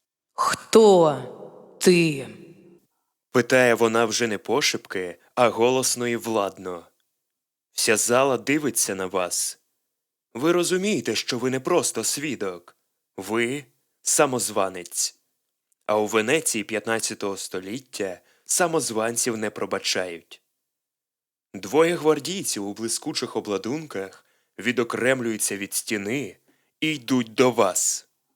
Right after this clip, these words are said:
Speaker 2: Частина четверта. Повернення. Ви не думаєте, ви біжите. Ви відштовхуєте жінку,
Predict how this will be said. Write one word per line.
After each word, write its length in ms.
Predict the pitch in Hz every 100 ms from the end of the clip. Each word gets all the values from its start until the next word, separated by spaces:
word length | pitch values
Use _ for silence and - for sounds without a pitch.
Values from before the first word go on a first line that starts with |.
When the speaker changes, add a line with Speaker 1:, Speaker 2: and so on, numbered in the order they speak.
| _ _ _ _ _ _ _ _ _ _ _ _ _ _
Speaker 2:
Частина 560 | - 131 - 156 139 110
четверта. 880 | - 98 107 139 160 - 139 131 123 _ _ _ _ _ _ _
Повернення. 960 | 120 123 139 131 104 98 98 92 90 85 _ _ _ _ _ _ _ _ _ _ _ _ _ _
Ви 240 | 113 127 127
не 120 | 127
думаєте, 840 | 131 156 131 101 95 - 90 - _ _ _ _ -
ви 480 | 98 123 127 127 127 _ _ -
біжите. 840 | 113 123 123 117 - 104 85 - _ _ _ _ _ _ _ _ _ _ -
Ви 220 | 101 139
відштовхуєте 840 | 139 - - 165 - 147 131 127
жінку, 720 | 110 127 139 120 - 87 85